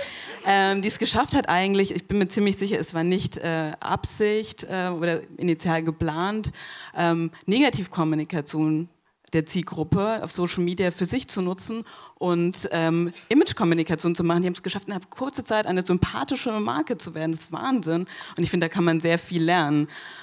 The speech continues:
Und, ähm, wir als Agentur haben zum Beispiel eine Herausforderung gestemmt. Wir haben, äh, Wahlmobilisierung in Sachsen-Anhalt gemacht für die, äh, Landeszentrale für politische Bildung. Und wir hatten keine Lust, die hundertste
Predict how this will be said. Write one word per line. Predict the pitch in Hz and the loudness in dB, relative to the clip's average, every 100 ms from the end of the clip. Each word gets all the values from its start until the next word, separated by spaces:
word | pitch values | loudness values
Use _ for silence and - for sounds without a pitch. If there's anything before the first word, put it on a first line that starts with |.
| - | -8
Und, | - 175 180 185 | 2 4 4 4
ähm, | 180 175 170 | 6 6 6
wir | 202 | 4
als | 175 | 4
Agentur | 175 202 214 | 2 4 2
haben | 190 | 2
zum | 196 | 2
Beispiel | 165 170 - - 175 175 | 4 2 0 0 0 2
eine | 147 156 | 0 -2
Herausforderung | 156 156 165 - - 170 160 185 180 | -4 -2 -2 -2 -2 -2 2 4 4
gestemmt. | 185 185 185 | 2 -2 -2
Wir | 180 | -2
haben, | 170 170 | -2 -2
äh, | 160 165 | 0 0
Wahlmobilisierung | 160 185 196 175 175 185 185 180 | 2 2 2 0 -2 0 0 0
in | |
Sachsen-Anhalt | 175 160 170 170 247 262 | 0 -4 -2 0 0 -4
gemacht | - 247 254 | -4 -4 -4
für | - 202 | -6 -4
die, | 185 180 180 - - - - - | 0 -2 -2 -8 -16 -16 -16 -2
äh, | 175 175 | 2 2
Landeszentrale | 175 190 202 196 185 170 175 | 2 0 0 0 2 2 2
für | 170 | 2
politische | 160 170 170 - 170 | 2 2 0 0 0
Bildung. | 170 202 233 233 | 2 4 4 2
Und | 175 | 0
wir | 175 | -2
hatten | 175 180 | -2 -4
keine | - 196 208 | -2 -2 0
Lust, | 214 220 220 | 0 0 2
die | 202 | 0
hundertste | 175 247 247 208 - - 202 196 | 2 2 2 0 -2 0 2 2